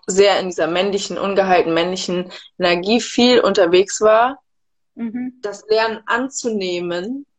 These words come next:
Speaker 1: was einfach ist und den weiblichen Körper auch nicht abzulehnen. Ich meine, früher war das modern, <laughs> die Pille durchzunehmen, damit man seine Tage nicht bekommt. Wie <laughs> Hm.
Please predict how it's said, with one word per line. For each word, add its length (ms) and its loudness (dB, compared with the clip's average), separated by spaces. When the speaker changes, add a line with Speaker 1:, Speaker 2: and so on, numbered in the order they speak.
Speaker 1:
was 300 -6
einfach 460 -6
ist 220 0
und 140 -4
den 180 4
weiblichen 460 -4
Körper 480 0
auch 120 -2
nicht 200 -10
abzulehnen. 500 -4
Ich 120 -10
meine, 180 -2
früher 380 2
war 120 2
das 280 0
modern, 540 2
<laughs> 200 -4
die 100 4
Pille 240 4
durchzunehmen, 800 -2
damit 280 -2
man 180 -2
seine 200 2
Tage 360 0
nicht 180 -14
bekommt. 420 -10
Wie 240 -14
<laughs> 840 -10
Hm. 260 -16